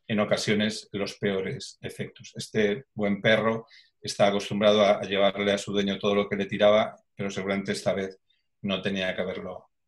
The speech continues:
hecho, ¿vale? Tercera idea, tercera lección, tercer, ah, aprendizaje.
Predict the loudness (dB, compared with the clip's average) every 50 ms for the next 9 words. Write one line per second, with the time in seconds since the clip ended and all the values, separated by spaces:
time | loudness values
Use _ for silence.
0 | _ _ -16 -16 -16 -16 -18 _ _ _ _ _ _ -8 -6 -6 -6 -8 _ _
1 | _ _ _ _ _ _ -20 -20 _ _ _ _ _ _ _ _ _ _ _ _
2 | _ _ _ _ _ _ _ _ _ _ _ _ _ _ 0 0 0 2 4 6
3 | 8 10 10 10 10 8 4 2 -2 -8 -20 _ _ _ 0 4 6 6 8 8
4 | 8 6 6 2 0 0 2 2 4 4 4 2 0 -4 -4 -2 2 2 4 4
5 | 2 0 -2 -4 -8 -12 _ _ _ _ _ _ _ _ _ _ _ _ _ _
6 | -20 -20 _ _ -10 -8 -8 -4 -2 0 0 0 0 -2 -4 -6 -6 -4 -2 -2
7 | -2 -2 -4 -6 -6 -8 -8 -6 -4 -2 -2 0 -2 -2 2 4 2 2 2 0
8 | -6 -8 -10 -12